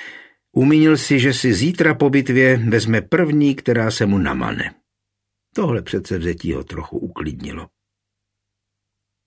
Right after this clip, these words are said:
Ráno ještě za šera před svítáním se v ležení konala mše. Byla společná a kdo chtěl, mohl přijmout jen tělo páně, ale kdo si to přál, přijal z kalicha i krev.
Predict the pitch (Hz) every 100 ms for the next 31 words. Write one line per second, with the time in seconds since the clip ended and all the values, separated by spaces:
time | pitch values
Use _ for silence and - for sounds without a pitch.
0 | _ - 165 185 185 170 170 - 160 160
1 | 156 165 156 156 - 123 127 135 135 131
2 | 127 127 131 127 127 117 - - - 82
3 | 101 110 117 110 110 - 98 95 92 90
4 | 85 - 98 78 _ _ _ - - _
5 | - 87 80 - - 127 131 127 123 120
6 | 123 120 - - 151 135 127 - 120 113
7 | 101 101 98 - 92 78 78 71 - -
8 | - 85 101 117 120 123 120 - - -
9 | 113 113 110 120 - - - - - _
10 | - 107 110 101 151 170 160 147 - 135
11 | 123 120 120 117 - 110 104 101 95 -
12 | - 110 117 117 101 - - - -